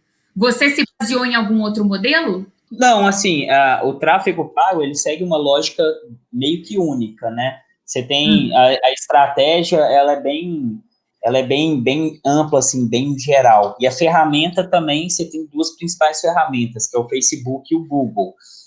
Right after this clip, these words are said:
Speaker 2: Então, eu fui com base nisso, com base no, no que que significa, no conceito do tráfego mesmo,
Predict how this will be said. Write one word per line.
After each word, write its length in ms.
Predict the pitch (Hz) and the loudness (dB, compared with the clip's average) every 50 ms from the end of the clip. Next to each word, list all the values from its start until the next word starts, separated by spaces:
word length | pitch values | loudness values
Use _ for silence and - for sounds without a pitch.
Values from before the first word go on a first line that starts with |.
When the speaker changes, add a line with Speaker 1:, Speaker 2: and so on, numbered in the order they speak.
| _ _ - | _ _ -6
Speaker 2:
Então, 540 | 127 131 123 139 139 139 143 151 165 160 - | -6 -2 0 4 4 6 6 6 4 4 4
eu 160 | 139 147 147 | 4 4 2
fui 300 | 151 - 160 160 165 165 | 2 0 0 0 0 2
com 220 | - 185 165 147 | 2 0 0 2
base 400 | 135 131 131 139 147 151 143 156 | 4 4 4 4 4 2 0 -4
nisso, 560 | 143 135 131 135 175 196 - - - 233 233 - | -4 -4 -4 -4 -4 -4 -4 -6 -6 -8 -10 -8
com 120 | - 151 135 | -6 -4 0
base 400 | 123 120 123 135 135 139 139 131 | 2 2 4 2 2 -2 -6 -4
no, 360 | 127 120 117 113 104 - - - | -2 -2 0 0 -2 -4 -8 -10
no 140 | 123 120 | -12 -8
que 140 | - 160 165 | -6 -4 -4
que 80 | 165 - | -4 -4
significa, 640 | - - 180 196 196 180 - - - 170 202 196 190 | -6 -6 -4 -4 -4 -4 -6 -8 -8 -8 -6 -4 -4
no 140 | 165 156 - | -4 -2 -2
conceito 480 | - 165 156 - - 190 226 - 208 | -2 -2 0 0 -2 -2 -4 -4 -4
do 160 | 175 170 165 - | -6 -6 -4 -2
tráfego 480 | - 143 143 160 160 - 165 147 139 | 2 2 2 2 2 -2 -4 -4 -2
mesmo, 500 | 127 117 117 139 165 185 - 202 196 190 | -2 0 0 0 0 -2 -2 -2 -4 -6